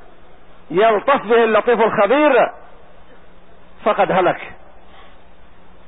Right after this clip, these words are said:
يا عبادي إنكم تخطئون بالليل والنهار، في الليل والنهار، وأنا أغفر الذنوب فاستغفروني أغفر لكم.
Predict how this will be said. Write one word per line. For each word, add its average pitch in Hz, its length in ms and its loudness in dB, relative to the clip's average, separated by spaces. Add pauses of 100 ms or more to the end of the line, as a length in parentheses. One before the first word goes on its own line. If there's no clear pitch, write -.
(2250)
يا 160 180 4
عبادي 202 560 4
إنكم 202 340 4
تخطئون 202 880 4 (560)
بالليل 185 560 2
والنهار، 208 720 4 (600)
في 190 80 0
الليل 226 260 4
والنهار، 214 680 4 (680)
وأنا 208 580 4
أغفر 254 340 4
الذنوب 277 500 4 (760)
فاستغفروني 196 920 4
أغفر 151 240 0
لكم. 120 440 -2